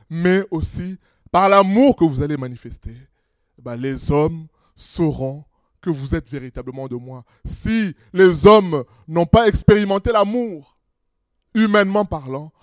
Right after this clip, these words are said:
en voyant l'amour que vous, vous allez manifester, eh ben, ils reconnaîtront qu'il y a un Dieu qui existe, un Dieu d'amour. C'est cela. Dieu nous a mis à part, Dieu nous a sauvés pour que nous puissions à notre tour être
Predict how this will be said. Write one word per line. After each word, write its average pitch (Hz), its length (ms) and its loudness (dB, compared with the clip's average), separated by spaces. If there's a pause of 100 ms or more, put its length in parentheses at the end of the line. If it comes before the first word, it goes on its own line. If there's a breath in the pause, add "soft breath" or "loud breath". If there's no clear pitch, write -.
(120)
en 196 180 2
voyant 190 220 4
l'amour 208 380 2
que 180 80 -2
vous, 175 140 -4
vous 156 160 -8
allez 156 100 -4
manifester, 135 720 -14 (320)
eh 151 40 -16
ben, 139 220 -6 (340)
ils 180 160 0
reconnaîtront 185 600 0
qu'il 170 160 -6
y - 20 0
a 165 140 -4
un 156 80 -8
Dieu 151 200 -14
qui - 120 -18
existe, 120 420 -20 (260)
un 147 140 -10
Dieu 127 160 -14
d'amour. 117 480 -18 (220)
C'est 143 120 -16
cela. 160 380 -16 (1500)
Dieu 202 240 0
nous 180 200 -6
a 165 60 -2
mis 165 140 -8
à 147 100 -6
part, 156 240 -6
Dieu 156 120 -6
nous 147 200 -10
a 139 60 -10
sauvés 127 480 -14 (420)
pour 180 160 0
que - 80 -4
nous 165 100 -2
puissions 165 440 -10
à 147 40 -6
notre 147 240 -12
tour 151 460 -14 (400)
être - 420 -2